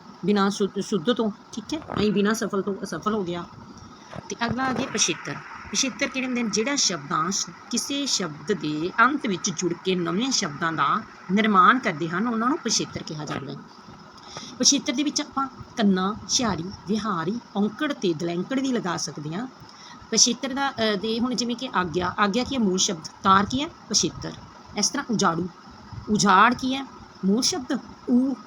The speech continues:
ਦੁਲੈਂਕਣ ਨੇ ਜਿਹੜੇ, ਉਹ ਕੀ ਬਣ ਗਿਆ? ਅ, ਪਿਛੇਤਰ ਹੋ ਗਿਆ। ਇਸ ਤਰ੍ਹਾਂ ਹੀ ਓ, ਬਚਾਓ, ਜਗਾਓ, ਬਣਾਓ,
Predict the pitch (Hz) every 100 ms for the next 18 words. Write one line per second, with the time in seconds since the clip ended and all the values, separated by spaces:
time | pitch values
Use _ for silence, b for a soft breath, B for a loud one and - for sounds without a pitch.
0 | - - 180 196 196 262 254 247 254 254
1 | 262 269 262 320 - - - - - -
2 | - - - - - 208 202 185 226 214
3 | 185 160 160 135 147 - - - - -
4 | - 214 - 285 254 285 - 190 180 180
5 | - - - - - 220 208 170 170 170
6 | 165 - 147 196 185 165 160 175 175 170
7 | 151 185 175 160 165